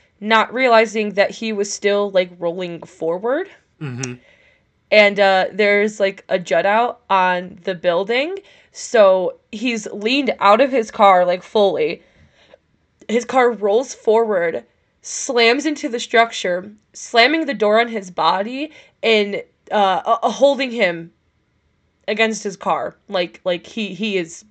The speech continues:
Speaker 1: getting crushed to death. 'Cause his car is
Speaker 2: Mm.
Speaker 1: still, like, trying to move forward as, as this is happening.
Speaker 2: Yeah.
Speaker 1: Um, which I just, oh, so, so they had, like, video surveillance and everything, 'cause, like,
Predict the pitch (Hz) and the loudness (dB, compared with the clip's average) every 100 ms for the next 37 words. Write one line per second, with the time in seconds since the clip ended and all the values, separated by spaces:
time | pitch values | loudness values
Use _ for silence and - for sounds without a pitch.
0 | _ - 226 180 - - - 180 - - | _ 0 0 0 -10 -12 -4 -4 -4 -12
1 | 175 160 139 - - _ _ _ _ _ | -10 -6 -6 -6 -14 _ _ _ _ _
2 | _ _ _ _ _ - 220 220 202 226 | _ _ _ _ _ -10 -8 -8 -8 2
3 | 226 208 208 - 208 196 185 - - 196 | 4 4 -2 0 2 2 -2 -6 -6 -4
4 | 180 185 208 185 185 190 - 185 190 208 | -4 -8 -10 -10 -10 -12 -4 -4 -2 -4
5 | 202 170 165 180 - 113 165 165 185 - | -4 -4 -4 -6 -6 -4 -4 -6 -14 -14
6 | 180 - 180 - 226 247 285 427 - _ | -12 -2 -2 -2 -2 -2 -4 -8 -12 _
7 | _ _ _ _ 123 107 95 95 _ _ | _ _ _ _ -14 -12 -12 -12 _ _
8 | _ 208 196 190 185 175 165 _ _ - | _ 2 2 0 -6 -16 -20 _ _ -4
9 | 240 254 - _ _ _ _ - 277 214 | -4 -4 -12 _ _ _ _ -12 -12 -10
10 | 220 214 - _ - 233 220 214 - - | -12 -12 -18 _ -2 -2 -2 -8 -14 -2
11 | 226 208 185 - - 208 190 214 226 277 | 0 2 -2 -8 0 2 2 -2 -2 -2
12 | 233 208 180 175 180 196 214 190 190 202 | -2 -6 -6 -6 -4 -6 -8 -6 -4 -4
13 | 196 196 190 196 214 208 202 196 175 | -8 -8 -8 -8 -6 -8 -8 -10 -10